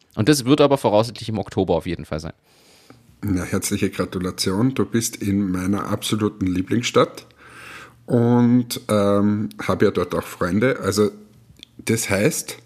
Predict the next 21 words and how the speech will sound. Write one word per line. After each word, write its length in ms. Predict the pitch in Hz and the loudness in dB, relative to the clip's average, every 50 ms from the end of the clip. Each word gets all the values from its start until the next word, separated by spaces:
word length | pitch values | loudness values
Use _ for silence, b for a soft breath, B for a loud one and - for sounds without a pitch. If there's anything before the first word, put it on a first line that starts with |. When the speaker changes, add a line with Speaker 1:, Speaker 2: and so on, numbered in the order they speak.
| _ B B B B B B B B B B B B B B B B - | _ B B B B B B B B B B B B B B B B -8
Speaker 2:
wir 600 | 110 101 92 95 104 107 113 123 135 139 143 139 - | -6 -6 -4 0 2 4 6 6 4 4 0 -2 -4
werden 320 | - 104 104 98 95 123 | 2 4 4 4 4 2
da 140 | 120 110 107 | 2 2 2
schon 260 | 110 120 101 110 - | 2 2 2 2 0
irgendwas 380 | - 95 98 104 107 104 98 - | 0 0 0 2 2 0 -2 -2
zusammenbringen. 640 | - 101 - - 64 62 - - - - - - - - - B B B B B B | -4 -4 -4 -4 -6 -8 -12 -14 -16 -16 -18 -18 -18 -20 -20 B B B B B B
Speaker 1:
Ah, 160 | B 107 85 | B -8 -6
das 140 | 82 101 98 - | -6 -6 -6 -4
Speaker 2:
Da 80 | - 101 | -2 0
Speaker 1:
find 120 | 95 101 | 0 2
ich 60 | 117 120 | 2 0
Speaker 2:
unterstütze 380 | 101 - - - 101 - - | 0 0 -2 -4 -4 -2 -2
ich 60 | 82 85 | -2 -2
Speaker 1:
cool. 40 | 85 | -2
Speaker 2:
dich. 300 | 73 64 - - - - - _ _ | -4 -6 -8 -10 -16 -18 -20 _ _
Speaker 1:
Da, 160 | - 73 78 - - - | -6 -6 -6 -6 -4 -6
da 80 | 110 | -6
freue 240 | - - - 107 92 | -4 0 2 4 4
ich 40 | 87 | 4
mich 140 | 90 85 80 | 2 -4 -6
drauf. 240 | - 78 65 58 | -6 -6 -6 -8